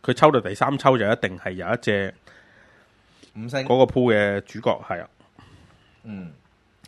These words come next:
Speaker 1: 繼續。
Speaker 2: 好，嚟啦。
Speaker 1: 咦，其實係，呢麻麻。哎，呢隻好用，
Speaker 2: 哇，呢個
Speaker 1: 呢隻好用。
Speaker 2: 呢個都好用。
Speaker 1: 呢個係啊，個技實用。
Speaker 2: 無限。四眼前輩。
Speaker 1: 又中佢喎。哎，哥布拉。
Speaker 2: 哥布拉條女。
Speaker 1: 咦？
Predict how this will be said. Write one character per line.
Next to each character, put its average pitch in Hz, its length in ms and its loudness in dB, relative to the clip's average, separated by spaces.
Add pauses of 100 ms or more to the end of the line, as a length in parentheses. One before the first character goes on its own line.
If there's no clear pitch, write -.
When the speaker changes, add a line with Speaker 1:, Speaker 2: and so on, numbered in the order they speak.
(100)
Speaker 1:
繼 - 80 -8
續。 131 80 0
Speaker 2:
好， 185 160 -2
嚟 113 140 -4
啦。 135 260 -4 (160)
Speaker 1:
咦， 120 180 -6
其 - 120 -4
實 104 180 -6
係， 92 160 -8 (360)
呢 175 140 -8
麻 98 200 -2
麻。 95 280 -4 (760)
哎， 180 120 6
呢 202 100 2
隻 165 120 10
好 135 100 10
用， 170 100 12
Speaker 2:
哇， 123 60 10
呢 185 120 0
個 165 80 4
Speaker 1:
呢 185 100 8
隻 160 80 12
好 143 160 12
用。 117 200 10 (200)
Speaker 2:
呢 208 220 2
個 185 60 4
都 185 260 4
好 190 80 -2
用。 165 140 4
Speaker 1:
呢 143 160 8
個 117 60 2 (140)
係 151 180 10
啊， - 100 -14
個 165 120 4
技 143 180 6
實 127 160 6
用。 117 200 6 (680)
Speaker 2:
無 110 240 -6
限。 117 300 -4 (1500)
四 139 100 -10
眼 139 180 0
前 120 200 -8
輩。 127 200 -2 (140)
Speaker 1:
又 135 80 8
中 135 220 6
佢 127 100 12
喎。 123 280 8 (440)
哎， 127 120 -4
哥 151 180 8
布 131 100 8
拉。 139 200 10
Speaker 2:
哥 139 220 0
布 131 160 -8
拉 135 140 0
條 120 140 -6
女。 123 340 -4 (1400)
Speaker 1:
咦？ 277 240 10